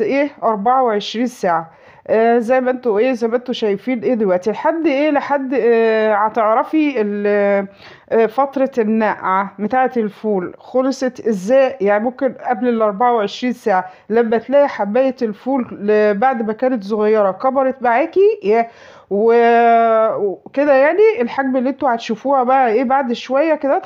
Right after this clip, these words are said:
هوريها لكم، هي نفس ال-، نفس الشكل اللي انتوا شايفينه ايه دلوقتي. بتلاقي حباية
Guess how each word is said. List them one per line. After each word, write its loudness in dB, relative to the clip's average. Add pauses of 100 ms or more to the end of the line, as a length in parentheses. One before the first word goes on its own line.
هوريها 0
لكم، -4
هي 2
نفس -4
ال-، 0
نفس -4
الشكل -4
اللي -2
انتوا -8
شايفينه -2
ايه 0
دلوقتي. -2 (260)
بتلاقي -2
حباية -2